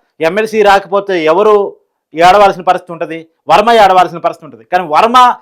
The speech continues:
చాలా సంతోషంగానే ఉన్నాడు, పార్టీకి నేను లాయల్టీగా ఉంటే నా పార్టీ అధికారంలో ఉంది, నాకు ఏదైనా పని కావాలని జరుగుతుంది, నాకు ఇవాళ కాకపోతే రేపు పదవి వస్తుందని చెప్పేసి,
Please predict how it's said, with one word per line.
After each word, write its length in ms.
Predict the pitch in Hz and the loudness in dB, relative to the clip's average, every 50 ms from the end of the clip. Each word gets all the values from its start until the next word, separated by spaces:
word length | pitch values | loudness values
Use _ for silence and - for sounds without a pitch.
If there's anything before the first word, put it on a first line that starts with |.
| _ _ - - | _ _ -6 -6
చాలా 60 | 202 | -6
సంతోషంగానే 600 | - 170 175 175 190 226 208 208 214 202 202 196 | -2 -2 -6 -4 -4 -6 -6 -6 -8 -8 -8 -8
ఉన్నాడు, 200 | 190 190 202 214 | -4 -4 -2 -2
పార్టీకి 420 | 220 220 180 170 180 - 208 185 196 | 0 0 0 0 0 -2 -6 -8 -6
నేను 120 | 185 170 | -4 0
లాయల్టీగా 480 | 165 165 175 196 202 190 190 190 175 185 | 2 2 4 4 2 0 -2 -4 -4 -4
ఉంటే 120 | 175 202 | -4 -4
నా 120 | 208 202 170 | -4 -4 -2
పార్టీ 300 | 151 160 165 165 - 180 | 0 0 -2 0 -2 -2
అధికారంలో 400 | 156 175 170 202 190 190 190 185 | -2 -2 0 0 0 0 0 -6
ఉంది, 140 | 185 208 | -6 -4
నాకు 180 | 202 185 165 180 | -6 -6 -4 -6
ఏదైనా 160 | 170 156 156 - | -10 -10 -6 -8
పని 140 | 151 165 180 | -8 -6 0
కావాలని 320 | 190 190 190 196 196 190 | 0 0 2 2 0 -2
జరుగుతుంది, 540 | 190 190 190 190 190 202 196 190 196 196 _ _ _ _ - | -2 -2 -2 -4 -8 -10 -10 -10 -12 -16 _ _ _ _ -2
నాకు 220 | 185 185 180 175 | -2 -2 0 0
ఇవాళ 180 | 170 175 190 196 | 0 2 2 2
కాకపోతే 280 | 190 202 196 202 208 190 | 4 2 0 0 0 -2
రేపు 160 | 190 190 190 | -2 0 0
పదవి 180 | 185 175 185 | -2 0 0
వస్తుందని 340 | 185 175 175 - 190 185 185 | 0 -2 -2 -4 -8 -8 -8
చెప్పేసి, 380 | 185 185 202 202 202 226 - | -8 -10 -10 -10 -10 -10 -16